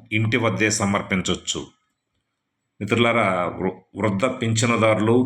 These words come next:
తమ డిజిటల్ లైఫ్ సర్టిఫికేట్ను ఇంటి వద్దనే సమర్పించొచ్చని తపాలా శాఖ పేర్కొంది.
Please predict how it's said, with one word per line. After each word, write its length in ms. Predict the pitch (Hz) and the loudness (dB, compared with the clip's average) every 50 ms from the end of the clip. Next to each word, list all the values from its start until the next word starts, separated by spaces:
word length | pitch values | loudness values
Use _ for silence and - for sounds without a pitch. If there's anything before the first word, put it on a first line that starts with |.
| - | 0
తమ 200 | - 107 104 101 98 - | 0 0 0 0 0 0
డిజిటల్ 420 | - 101 95 101 - 127 120 117 | 0 0 0 0 0 0 0 2
లైఫ్ 220 | 104 98 107 107 - | 2 2 0 0 0
సర్టిఫికేట్ను 760 | - 107 107 107 98 95 - 107 101 98 - 95 104 113 123 131 - - - | -2 -2 -2 -2 -4 -2 0 -2 -2 0 -2 -2 0 0 0 0 -2 -4 -4
ఇంటి 280 | 113 113 110 117 123 - | -4 -2 0 2 2 2
వద్దనే 340 | 117 - - 113 110 110 98 87 - - | 2 0 0 0 2 2 0 0 -2 -6
సమర్పించొచ్చని 840 | - - 107 110 110 - - 107 101 104 104 95 - - 101 107 120 123 123 - - | -4 -4 -2 -2 -2 -2 -2 -4 -2 -2 -2 -2 -2 -2 0 0 0 0 -2 -4 -6
తపాలా 480 | - 107 104 - - 113 113 110 110 107 | -4 -4 -4 -2 0 0 0 2 2 0
శాఖ 280 | 104 - - 104 98 - 95 92 | 0 0 0 0 0 0 -4 -4
పేర్కొంది. 560 | - 98 95 92 - - 85 80 78 73 71 | -2 -4 -4 -4 -4 -6 -8 -6 -6 -8 -10